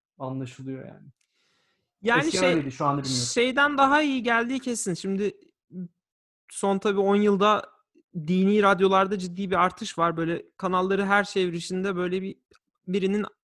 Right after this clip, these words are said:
Speaker 2: Arapça konuşmasını dinlemeye başlıyorsun. Birçok insan da hiçbir şey anlamıyor. Yani çok, e,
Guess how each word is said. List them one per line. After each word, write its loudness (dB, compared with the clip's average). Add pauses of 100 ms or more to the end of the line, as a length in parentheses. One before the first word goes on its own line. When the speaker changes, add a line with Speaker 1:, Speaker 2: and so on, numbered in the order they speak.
(1080)
Speaker 2:
Arapça 2 (280)
konuşmasını -2
dinlemeye -2
başlıyorsun. -6 (140)
Birçok -4
insan -2
da 0
hiçbir -2
şey 0
anlamıyor. 0
Yani -2 (100)
çok, -2 (520)
e, -2